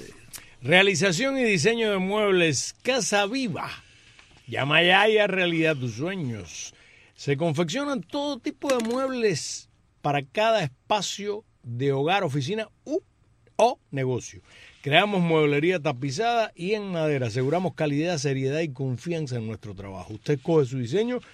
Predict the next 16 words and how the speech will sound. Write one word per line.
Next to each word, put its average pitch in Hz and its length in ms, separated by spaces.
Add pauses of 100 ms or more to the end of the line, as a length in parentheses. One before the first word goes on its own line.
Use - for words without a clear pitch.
(240)
y 107 100
nosotros 139 680
se - 220
lo 82 100
hacemos 127 460
realidad. 120 440 (160)
Eso 117 180
está 131 160
volado. 101 580 (420)
Casa 220 360
Viva, 220 320 (880)
grupo 151 640
de 135 140
diseño 202 640 (340)
de 143 160
interioridades. 143 1800